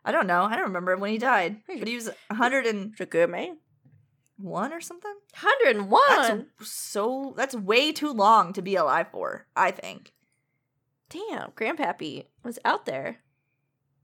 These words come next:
Speaker 2: Those
Speaker 1: Oldest
Speaker 2: cows.
Speaker 1: man in the world. <laughs>
Speaker 2: Those cows kept him going.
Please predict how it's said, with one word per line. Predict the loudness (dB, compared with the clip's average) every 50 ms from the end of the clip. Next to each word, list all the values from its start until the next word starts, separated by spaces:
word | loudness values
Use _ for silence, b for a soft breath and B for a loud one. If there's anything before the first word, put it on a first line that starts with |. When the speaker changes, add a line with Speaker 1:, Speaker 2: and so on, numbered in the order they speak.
| _ _ _ _ _ _ _ _ _ _ _ _ _ _ _ _ _
Speaker 2:
Those | -8 -8
Speaker 1:
Oldest | -8 -2
Speaker 2:
cows. | 0 2 4 4 4 2 0 0
Speaker 1:
man | -2 0 0 0 -2
in | -2 -4
the | -4
world. | -4 -2 2 2 2 2 2 -2 -6 -12 -12
<laughs> | -10 -10
Speaker 2:
Those | -10 -8 -8 -12
cows | -2 4 4 4 4 2
kept | -4 -10 -12 -10
him | -12 -6
going. | -4 -4 -4 -4 -8 -12